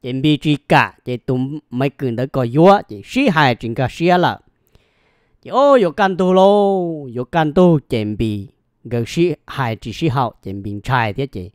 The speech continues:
Vì mà bình trai đó khó trả bao nhiêu, muốn bị to, đó không bị cho nên trả đó mà giấy cho nên trả. Nè nó, ôn nó chữ thế. Chế vô lên đó, chế bình gờ sĩ hài chỉ hậu, chế chế bị thêm mua tụm mấy cử đó.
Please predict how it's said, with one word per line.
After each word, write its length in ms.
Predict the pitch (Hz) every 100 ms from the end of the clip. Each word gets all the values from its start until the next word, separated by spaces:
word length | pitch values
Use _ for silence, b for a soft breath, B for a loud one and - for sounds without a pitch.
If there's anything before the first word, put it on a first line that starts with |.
| _ _ _ _ _ -
Vì 200 | 151 151
mà 160 | 147
bình 240 | 143 143 135
trai 240 | 156 160
đó 100 | 151
khó 200 | 139 143
trả 200 | - 117
bao 180 | - 190
nhiêu, 160 | 151
muốn 180 | 104 185
bị 100 | 151 -
to, 220 | 156 151 151 -
đó 100 | 147
không 240 | 135 147 139
bị 160 | 139
cho 120 | 143
nên 160 | 160 165 -
trả 260 | 156 135
đó 200 | 123 117
mà 180 | 123 113
giấy 220 | 110 156
cho 140 | 151 135
nên 160 | 139 -
trả. 320 | 139 117 104 - _ _ _ _ _ _ _
Nè 140 | 120
nó, 340 | 104 104 104 104 _ _ _
ôn 160 | 151 135
nó 120 | 104 113 -
chữ 140 | 123
thế. 280 | - 175 185 - _ _ _ _ _ _ _ _ _ _ _ _ _ _ _ _ _ _
Chế 200 | 170 196
vô 80 | 214
lên 260 | 214 208
đó, 280 | 170 170 190
chế 260 | 185 165 156
bình 380 | 151 151 151 139
gờ 180 | 143 143
sĩ 120 | 214
hài 240 | 160 139
chỉ 180 | - 131
hậu, 300 | 120 123 92 -
chế 200 | 120 113
chế 180 | 135 127
bị 320 | 120 120 110 -
thêm 300 | 147 135 147
mua 240 | 160 165 151
tụm 220 | 123 107
mấy 120 | 104 107
cử 340 | - 110 95
đó. 160 | 92